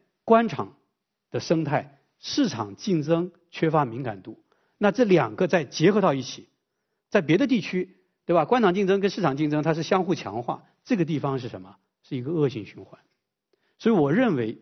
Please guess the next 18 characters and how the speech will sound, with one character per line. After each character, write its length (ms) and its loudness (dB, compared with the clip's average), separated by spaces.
东 240 0
北 200 -4
经 260 -4
济 140 -4
的 80 -8
下 260 -12
滑， 260 -20
根 200 6
本 160 -4
上 220 -16
是 300 -6
因 240 0
为 220 -4
官 260 2
场 280 -14
加 240 -2
市 200 -8
场 220 -18